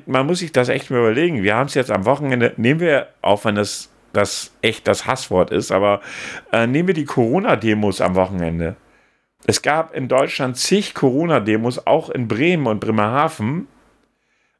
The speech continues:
ähm, wo Corona-Maßnahmenfeinde sich hinstellen und demonstrieren wollen. Ey, ein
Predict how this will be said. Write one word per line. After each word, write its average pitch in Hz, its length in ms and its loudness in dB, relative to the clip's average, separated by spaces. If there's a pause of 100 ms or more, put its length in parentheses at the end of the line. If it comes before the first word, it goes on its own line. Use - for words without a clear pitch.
(120)
ähm, 131 680 0 (100)
wo 151 420 2
Corona-Maßnahmenfeinde 123 2250 0 (460)
sich 139 320 0
hinstellen 143 560 0
und 123 140 -6
demonstrieren 131 760 0
wollen. 120 500 0 (1300)
Ey, 123 280 -2 (180)
ein 117 160 -6